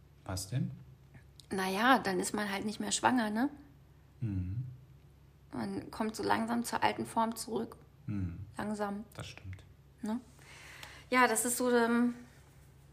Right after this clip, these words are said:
Speaker 2: das Thema Sex, Liebesleben. Und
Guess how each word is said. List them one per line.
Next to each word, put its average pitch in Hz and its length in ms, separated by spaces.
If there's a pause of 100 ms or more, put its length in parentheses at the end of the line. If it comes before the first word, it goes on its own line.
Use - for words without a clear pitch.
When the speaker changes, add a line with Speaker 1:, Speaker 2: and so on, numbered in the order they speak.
(220)
Speaker 2:
das - 280
Thema 240 280
Sex, 247 400
Liebesleben. 269 680 (1160)
Und 240 280